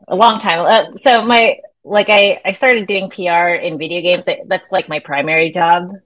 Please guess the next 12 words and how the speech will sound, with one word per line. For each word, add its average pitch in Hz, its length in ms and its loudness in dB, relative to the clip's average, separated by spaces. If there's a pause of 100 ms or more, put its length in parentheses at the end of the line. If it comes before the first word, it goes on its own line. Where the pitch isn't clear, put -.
(120)
um, 143 560 -6 (120)
is 175 120 -4
working 202 280 -2
in 202 100 -2
games, 202 300 0
and 170 100 -4
I've 156 140 -2
been 156 120 -4
working 156 300 -6
in 160 120 -6
games 151 340 -2
since 147 340 -8